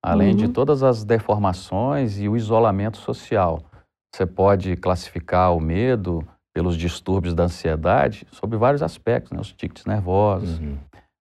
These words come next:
Speaker 1: é, a fobia específica, a fobia geral, os transtornos obsessivos compulsivos, a síndrome do pânico.
Speaker 3: Uhum.
Speaker 1: São processos de distúrbios de ansiedade que,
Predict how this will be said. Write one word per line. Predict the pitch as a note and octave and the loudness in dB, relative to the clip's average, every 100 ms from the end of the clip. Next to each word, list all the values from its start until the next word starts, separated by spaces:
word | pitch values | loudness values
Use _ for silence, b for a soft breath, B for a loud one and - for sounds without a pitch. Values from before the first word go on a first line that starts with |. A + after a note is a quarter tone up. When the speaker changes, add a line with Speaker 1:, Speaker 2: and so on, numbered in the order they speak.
| - | -6
Speaker 1:
é, | D#2 D#2+ D#2+ D#2 D#2+ D#2+ | -2 0 2 2 2 0
a | E2+ | -2
fobia | F2 - E2 E2+ G2 F#2 | -2 -2 0 2 4 4
específica, | E2+ - F2+ E2+ - G#2 F#2 F2+ | 2 -2 -4 -4 -2 -2 -2 -6
a | |
fobia | - E2+ F#2+ | -4 -2 0
geral, | F2+ E2+ D#2+ G2+ G#2 F#2 B B B | 0 0 2 4 4 2 B B B
os | - F2+ F2 - | -4 -2 -2 -4
transtornos | - F#2 - G2 F#2 | -2 -2 0 0 2
obsessivos | F2+ - F#2+ - F2+ - | 0 -2 -4 -4 -8 -6
compulsivos, | F#2 F2+ F#2+ - G2+ G#2 E2 | -6 -6 -8 -4 -2 0 -2
a | E2+ | -6
síndrome | - - G2 F#2 F2+ | -6 -4 -2 0 -2
do | F2+ | -4
pânico. | F#2 G2 G2 F#2+ - _ b b _ - | -2 -2 0 -2 -8 _ b b _ -10
Speaker 3:
Uhum. | F#2 | -6
Speaker 1:
São | D#2+ D#2 F#2+ A2+ A#2+ G#2+ F#2 | -4 0 2 4 4 4 2
processos | G#2+ G2 - B2+ C#3+ A2+ | 2 2 2 4 4 0
de | G2+ | -2
distúrbios | G2 F#2 - A2 F#2 F#2 | -2 -4 -2 -2 0 -2
de | F2 A#2 | 0 0
ansiedade | G#2 - F#2 E2+ A2 D3+ A#2+ - | 0 0 0 4 4 4 0 -4
que, | - F#2+ E2+ | -8 -4 -4